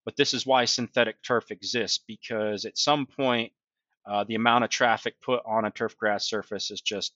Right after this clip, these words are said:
you know, they can't, we can't grow through that. So, um, Doug, before you go, I do have one thing I'd like to,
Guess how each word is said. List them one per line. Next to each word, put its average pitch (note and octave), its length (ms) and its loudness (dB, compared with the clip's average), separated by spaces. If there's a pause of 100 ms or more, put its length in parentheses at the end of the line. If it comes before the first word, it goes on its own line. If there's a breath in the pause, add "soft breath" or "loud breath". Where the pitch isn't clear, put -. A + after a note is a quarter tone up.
(120)
you G2+ 80 -14
know, F2+ 220 -12 (100)
they G#2+ 100 -10 (120)
can't, G#2+ 260 -6 (160)
we G#2+ 60 -10
can't A2+ 320 -4
grow G#2 200 -4
through G2+ 360 -12
that. E2+ 260 -14
So, F#2 400 -10 (480)
um, F#2 380 -18 (1200 loud breath)
Doug, F#3+ 240 12 (220)
before F#3+ 360 8
you F#3 140 0
go, C#3+ 240 8
I C#3+ 220 8
do D3+ 220 2
have C3 280 4
one C#3+ 200 4
thing C3+ 220 2
I'd B2 140 4
like B2 280 4
to, A2 220 0